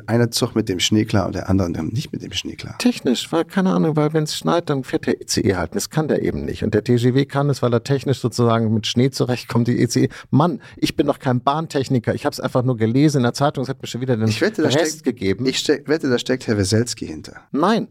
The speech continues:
Speaker 2: es steckt natürlich dahinter, dass der T-, dass der I C E wahrscheinlich technologisch total ausgefeilte, super tolle Technik hat, die einen klitzekleinen Nachteil hat, wenn es regnet, fährt er eben nicht,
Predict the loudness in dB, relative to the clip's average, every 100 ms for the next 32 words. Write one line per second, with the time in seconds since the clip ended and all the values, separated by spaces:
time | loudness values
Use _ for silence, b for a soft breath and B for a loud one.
0 | -10 -4 -2 -2 0 0 0 0 0 0
1 | 0 0 -2 0 0 2 0 0 -2 -2
2 | -4 0 2 2 2 0 -4 -2 -2 0
3 | 2 2 2 0 -2 B B -2 -2 0
4 | 0 0 0 -4 B B _ _ _ -4
5 | 2 2 2 -4 -4 -2 2 2 2 2
6 | 0 0 -4 -2 0 0 0 -2 -4 -4
7 | -4 -2 -4 -4 -2 -2 -2 -6 -2 0
8 | 0 0 2 2 2 0 0 -4 b b
9 | -2 0 0 0 0 -4 -6 -2 0 0
10 | -2 -2 0 0 -2